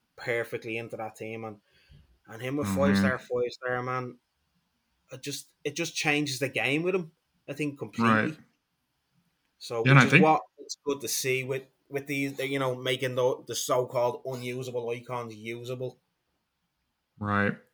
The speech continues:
Speaker 2: Yeah, and I, I think, uh, there was kinda some, some confusion. I, this card got leaked a while ago, or a special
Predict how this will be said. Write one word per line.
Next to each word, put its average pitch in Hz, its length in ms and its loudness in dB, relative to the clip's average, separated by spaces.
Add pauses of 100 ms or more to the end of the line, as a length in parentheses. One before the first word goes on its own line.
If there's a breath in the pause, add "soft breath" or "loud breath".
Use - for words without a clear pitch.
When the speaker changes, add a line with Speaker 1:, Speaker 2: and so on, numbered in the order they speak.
(140)
Speaker 2:
Yeah, 123 140 8
and 131 80 10
I, 123 180 10
I 127 60 8
think, 202 440 8
uh, 113 560 8
there 123 100 10
was 135 240 8
kinda 196 240 10
some, 117 440 10
some 127 240 6
confusion. 123 600 10
I, 120 120 10
this 123 300 4
card 170 240 8
got 123 200 8
leaked 139 260 8
a 120 60 4
while 120 340 10
ago, 113 240 10
or 113 360 10 (260 soft breath)
a - 80 2
special 135 640 8